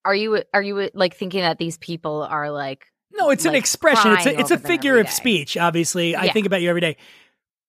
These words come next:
Speaker 2: But I, that's what I'm saying. Those things, like, stick in my craw where I'll go,
Speaker 1: Right.
Speaker 2: "Well,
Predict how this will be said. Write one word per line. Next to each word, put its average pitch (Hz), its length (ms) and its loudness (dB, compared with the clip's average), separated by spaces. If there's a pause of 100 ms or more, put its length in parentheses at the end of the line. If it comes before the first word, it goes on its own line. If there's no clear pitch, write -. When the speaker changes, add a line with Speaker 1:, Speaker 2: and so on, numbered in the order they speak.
(160)
Speaker 2:
But - 240 0
I, - 60 -14 (120)
that's 220 520 -2
what 320 60 -2
I'm 262 60 -2
saying. 220 320 2
Those 254 340 2
things, 233 300 0
like, 196 160 0
stick 214 200 -2
in 202 80 -4
my 185 120 -2
craw 226 240 2
where 180 120 0
I'll 175 120 -2
go, 175 300 0 (100)
Speaker 1:
Right. 139 320 -10
Speaker 2:
"Well, 254 200 2